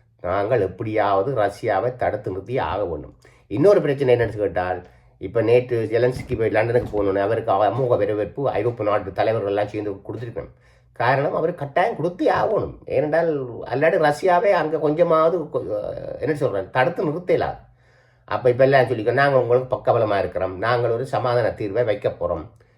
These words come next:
யார் சொல்லிக்கிறதுக்கு? பிரான்ஸும் பிரிட்டனும் சேர்ந்து சொல்லிக்கிறோம். "ஆனா நாங்கள் வைப்போம், ஆனால் நாங்கள் அந்த தீர்வை கொண்டு அமெரிக்காட்ட காட்டுவோம்"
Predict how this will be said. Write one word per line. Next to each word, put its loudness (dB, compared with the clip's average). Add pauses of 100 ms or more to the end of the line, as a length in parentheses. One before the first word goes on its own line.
(180)
யார் 2
சொல்லிக்கிறதுக்கு? -2
பிரான்ஸும் 2 (160)
பிரிட்டனும் 2
சேர்ந்து 0
சொல்லிக்கிறோம். -2 (380)
"ஆனா 4
நாங்கள் 4
வைப்போம், 2 (100)
ஆனால் 0
நாங்கள் 2
அந்த -2
தீர்வை -2
கொண்டு -2
அமெரிக்காட்ட -2 (260)
காட்டுவோம்" -4